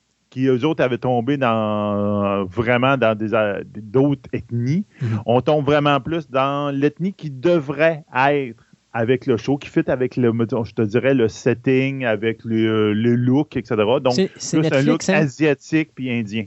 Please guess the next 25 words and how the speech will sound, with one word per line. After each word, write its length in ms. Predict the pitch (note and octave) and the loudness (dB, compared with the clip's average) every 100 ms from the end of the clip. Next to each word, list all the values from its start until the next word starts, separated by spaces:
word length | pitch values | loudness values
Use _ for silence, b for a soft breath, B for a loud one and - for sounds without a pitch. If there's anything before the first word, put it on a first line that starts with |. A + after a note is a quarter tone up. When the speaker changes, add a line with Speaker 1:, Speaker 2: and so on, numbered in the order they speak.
| - | -6
Speaker 1:
Oui. 140 | A2+ C3+ | -4 -2
Speaker 2:
C'est 80 | |
ça, 120 | C#3+ - | -2 -8
c'est 120 | - | -2
à 60 | D3 | 0
Netflix, 320 | C3+ - D#3 | 2 2 2
fait 80 | D3+ | 2
que 80 | - | 0
c'est 60 | |
sûr, 180 | C3 C#3 | 0 0
c'est 80 | - | -2
pour 100 | C#3 | -2
ça 140 | - | 0
qu'ils 160 | C#3+ C3 | 0 0
vont 140 | B2+ | 0
faire 200 | A2+ B2+ | 2 2
ça 140 | A2+ C#3 | 2 2
avec, 240 | A#2 A2 | 0 -2
euh, 100 | G#2 | -2
avec 200 | G2+ A2+ | 0 -2
respect, 420 | - A2 - A2 | -4 -8 -4 -4
là. 80 | G#2+ A#2+ _ b b - | -4 -8 _ b b -2
Speaker 1:
Donc, 260 | D3 G#3+ | 0 0
c'est 280 | A3+ F3 D#3 | 0 2 2
vraiment 460 | C3 C3+ D#3 D#3 | 2 0 0 0